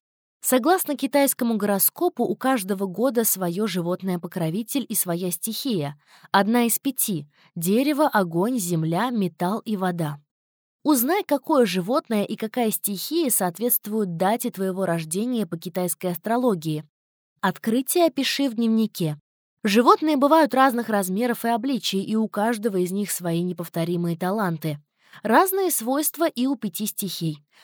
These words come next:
Подробно расскажи в дневнике о тех своих открытиях, которые находят отклик в твоей душе и в твоем жизненном опыте. Обрати внимание, насколько отличаются животное и стихия,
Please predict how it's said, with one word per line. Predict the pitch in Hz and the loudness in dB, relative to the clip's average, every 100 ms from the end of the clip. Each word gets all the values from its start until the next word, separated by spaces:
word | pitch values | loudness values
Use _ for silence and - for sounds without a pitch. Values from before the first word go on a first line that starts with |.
| - | -8
Подробно | - 269 339 370 240 220 | 2 2 6 4 4 0
расскажи | - 233 233 277 | 0 -2 0 -2
в | |
дневнике | 208 208 208 214 - 339 | 0 -2 0 -4 -2 0
о | 214 | 0
тех | - 254 220 | 0 -2 -2
своих | - 180 175 | -2 0 0
открытиях, | 175 170 339 370 - 190 | -2 -4 -2 -2 0 -2
которые | - 202 285 285 247 | -2 -6 0 0 0
находят | 226 220 262 247 - - | 0 -2 -2 -4 -4 -4
отклик | 214 - 233 - | -4 -2 -6 -8
в | |
твоей | - 196 208 | -8 -4 -2
душе | 190 226 - - 349 | -4 -4 -6 -4 -4
и | 254 | -4
в | - | -8
твоем | 202 208 202 | -4 -2 -2
жизненном | 190 208 214 220 233 | -2 -2 -2 -2 -4
опыте. | 311 240 175 - 147 - _ _ _ _ _ _ | -2 -2 -2 -6 -8 -12 _ _ _ _ _ _
Обрати | 214 208 233 233 311 | 0 2 2 2 0
внимание, | 262 254 233 302 311 269 | 2 2 2 0 0 0
насколько | 240 226 - 277 302 294 | 0 -2 -2 -2 0 -2
отличаются | - 247 226 - 262 277 226 - 214 | -2 -4 -6 -4 0 2 2 0 -2
животное | 185 190 175 202 226 240 226 | -2 -2 -2 -4 -2 -2 -2
и | - 214 | -2 -6
стихия, | - 220 214 - 302 240 165 147 | -6 -6 -6 -2 0 2 2 -2